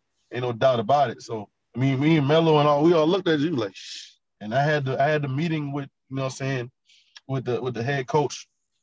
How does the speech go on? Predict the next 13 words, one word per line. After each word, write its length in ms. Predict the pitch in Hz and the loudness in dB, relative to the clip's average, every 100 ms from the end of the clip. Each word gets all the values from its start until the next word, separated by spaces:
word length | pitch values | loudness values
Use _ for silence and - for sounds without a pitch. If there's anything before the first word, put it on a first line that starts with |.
| _ - - | _ -20 -12
Um, 300 | 113 113 107 | -6 -6 -6
and, 180 | 107 98 | -6 -6
you 160 | 107 113 | -6 -6
know, 140 | 110 | -4
we, 180 | 117 131 123 | -4 -6 -6
we, 80 | 117 | -8
we, 140 | 120 120 | -10 -10
we 80 | 123 | -10
sat, 280 | 127 135 127 | -4 -2 0
we 160 | 120 135 | 0 4
all 160 | 139 - | 4 4
sat 240 | 147 135 | 0 2
down 340 | 139 143 139 | 4 4 4